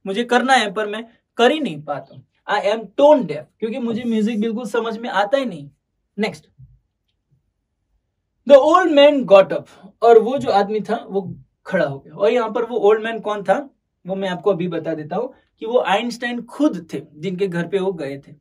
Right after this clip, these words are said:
ठीक है, "You will come up with me, मेरे साथ आओ।" He asked, "I just re-, uh, remain seated।" और मैं बैठा ही रहा था, मैं उठा नहीं। "I am requesting you to come with me।" और उन्होंने वापस कहा कि उठो और मेरे साथ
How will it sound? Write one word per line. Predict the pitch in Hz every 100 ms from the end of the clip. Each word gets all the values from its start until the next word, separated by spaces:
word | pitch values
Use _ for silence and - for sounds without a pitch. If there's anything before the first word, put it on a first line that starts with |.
| _ -
ठीक | 262
है, | 392 _ _ _ _ _ _ 262
"You | 359
will | 349 330 - 262
come | 262
up | - - -
with | 208 -
me, | 202 147 131
मेरे | 190 247 277
साथ | 254 254
आओ।" | - 147 127 - _ _ _ _ _ _ _ _ _
He | 247
asked, | 190 165 - _ _ _ -
"I | 262
just | 285 339 -
re-, | 240 208
uh, | 185 180 220
remain | 233 254 208
seated।" | 196 165 151
और | 208 254
मैं | 226 247 262
बैठा | 196 202 214
ही | 226
रहा | 160 139
था, | 160
मैं | 202
उठा | 202 180 196
नहीं। | - - _ _ _ 196
"I | 226
am | 233
requesting | 233 240 285 302 302 285 254 240
you | 254 240
to | 220 220
come | 226 233 208
with | 214 196
me।" | 143 - _
और | 190 226
उन्होंने | 226 233 240
वापस | 185 196 - 330 -
कहा | 233 - _ _ _
कि | 247
उठो | 240 214 247 240
और | 220
मेरे | 190 208
साथ | 208 214